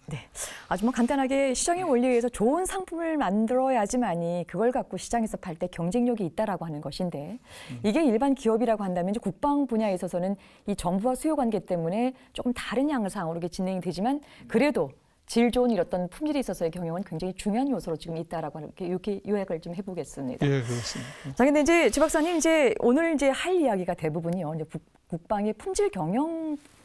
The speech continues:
Speaker 1: 측면에서의 그 경쟁력 부분들을 이제 맞춰서 이야기를 할 텐데요. 근데 결국 이제 이 국방 품질 경쟁력이 높다라고 하는 것은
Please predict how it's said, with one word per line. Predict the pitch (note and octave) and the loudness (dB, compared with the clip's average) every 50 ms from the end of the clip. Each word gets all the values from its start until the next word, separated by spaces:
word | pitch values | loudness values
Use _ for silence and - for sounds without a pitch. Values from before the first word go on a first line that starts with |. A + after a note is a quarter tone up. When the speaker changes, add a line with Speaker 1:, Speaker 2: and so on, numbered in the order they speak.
| - _ | -20 _
Speaker 1:
측면에서의 | - - C4+ C4 C4 A3+ G#3+ - F#3+ F#3 | -2 0 0 2 2 0 0 -2 -2 -4
그 | F#3 G3 F#3 - | -4 -6 -8 -8
경쟁력 | - E3 D#3+ E3+ F3+ A3 C4 C4+ C#4 C#4+ C#4 - | -8 -6 -4 -2 0 2 2 2 2 2 0 -4
부분들을 | - F#3+ - F#3+ F3 E3+ E3 D#3+ | -6 -6 -6 -6 -4 -4 -4 -4
이제 | D3 E3 D#3 D3+ C#3+ - - - - _ _ | -2 -2 -2 -2 -4 -6 -10 -20 -20 _ _
맞춰서 | C#3+ C#3+ D#3+ - - G3 F3 - E3+ | -12 -12 -10 -8 -8 -6 -4 -4 -4
이야기를 | E3 D#3+ D#3+ E3 E3 | -4 -4 -6 -8 -8
할 | D3+ E3+ | -10 -12
텐데요. | - - E3+ D3 D3 D3 F3 E3 C#3+ C#3 C3 A#2+ - - - - - - - - - - | -12 -10 -8 -6 -4 -4 -4 -2 -2 -2 -4 -6 -8 -12 -18 -18 -18 -18 -18 -20 -12 0
근데 | - B3 D4+ F4 | 2 4 4 6
결국 | C#4+ C#4+ C#4+ D4+ D#4+ | 6 4 6 6 4
이제 | D#4 B3+ C#4+ D4+ C#4+ | 4 4 4 2 2
이 | A#3 | 2
국방 | - - F#3+ - - C#4+ D4 D4 D4 C#4+ | 0 -2 -4 0 0 2 4 4 2 0
품질 | - - G4 F#4 - E4+ E4 | -2 -4 -4 -2 -2 -2 -4
경쟁력이 | - - F3+ F3+ A3 A3+ C#4 C4 B3+ B3+ A#3+ C4 | -2 0 0 0 2 2 4 4 2 2 2 2
높다라고 | A3+ F#3+ F3 E3 - - C#4 D4+ D4+ D4+ C#4+ C4 C#4 | 0 0 -2 -4 -2 -2 0 2 2 2 0 2 0
하는 | C4 B3 A#3 A3+ | 0 0 0 0
것은 | A3 A3 A3 D#4 E4+ F4+ | -2 0 0 0 -2 -2